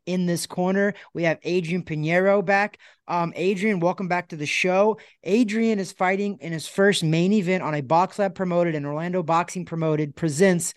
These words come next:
Night of Redemptions at Carib Royale Resort in Orlando, Florida, Saturday, April first. You can buy tickets at Ticketmaster. You can also buy them in person by contacting your favorite fighter or Adrian.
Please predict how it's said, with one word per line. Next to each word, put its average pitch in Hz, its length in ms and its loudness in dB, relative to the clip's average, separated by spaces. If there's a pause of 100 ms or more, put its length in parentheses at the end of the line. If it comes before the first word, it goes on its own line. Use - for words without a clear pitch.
(160)
Night 151 360 4
of 190 100 0
Redemptions 175 540 0
at 160 120 -4
Carib 165 320 -2
Royale 180 320 4
Resort 160 400 0
in 151 140 -6
Orlando, 156 420 -4
Florida, 147 480 -2 (220)
Saturday, 185 520 2
April 165 340 -4
first. 143 420 -6 (240)
You 156 80 0
can 156 100 0
buy 165 140 4
tickets 170 280 0
at 147 80 -8
Ticketmaster. 220 720 -2 (200)
You 170 80 -6
can 175 100 0
also 175 240 0
buy 170 160 2
them 165 120 -2
in 156 80 -6
person 180 300 -2
by 147 120 -2
contacting 165 420 -4
your 147 80 -2
favorite 160 280 -2
fighter 180 280 2
or 131 200 -4
Adrian. 147 480 -4